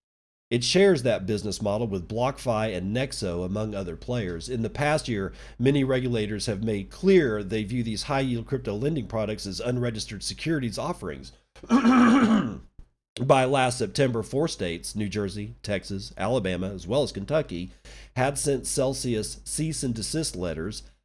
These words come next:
That month, Coinbase shuttered its own planned Lend product after the S E C threatened to sue it if it launched. But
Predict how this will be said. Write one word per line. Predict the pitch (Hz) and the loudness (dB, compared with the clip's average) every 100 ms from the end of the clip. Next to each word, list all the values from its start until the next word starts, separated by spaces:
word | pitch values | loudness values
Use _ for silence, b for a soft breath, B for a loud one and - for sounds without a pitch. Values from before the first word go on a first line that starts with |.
| - | -14
That | 92 123 135 127 | 0 2 2 0
month, | 131 156 92 87 - | 0 0 0 -6 -8
Coinbase | 127 135 127 123 | -2 -2 0 -2
shuttered | 107 139 127 117 | 0 0 0 0
its | 110 123 | -2 -2
own | 127 131 | -2 -2
planned | - 123 107 101 | -2 -2 -2 -4
Lend | 92 104 123 175 156 - | -6 0 4 4 2 -2
product | - 85 85 90 92 | -6 -4 -4 -6 -4
after | 101 104 | -4 -4
the | 104 92 | -8 -6
S | 104 113 | -6 -6
E | |
C | 98 107 101 | -6 -6 -6
threatened | 107 104 95 | -6 -6 -6
to | 92 | -6
sue | - 240 135 | 0 2 2
it | - | 0
if | 95 - | -6 -10
it | |
launched. | - 135 143 65 - - - _ _ _ _ _ _ _ 110 | -2 2 2 0 -10 -20 -20 _ _ _ _ _ _ _ -2
But | 165 156 117 | 2 2 0